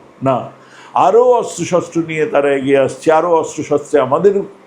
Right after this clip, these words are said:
শান দিতে হবে, আমাদেরও সেই অত্যাচারী রাষ্ট্রের চরিত্রকে বুঝতে হবে।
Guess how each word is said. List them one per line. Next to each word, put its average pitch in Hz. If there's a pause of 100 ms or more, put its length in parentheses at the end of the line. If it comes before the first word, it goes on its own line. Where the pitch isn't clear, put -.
(400)
শান 151
দিতে 131
হবে, 117
আমাদেরও 175
সেই 165 (340)
অত্যাচারী 170
রাষ্ট্রের 156
চরিত্রকে 202
বুঝতে 143
হবে। 92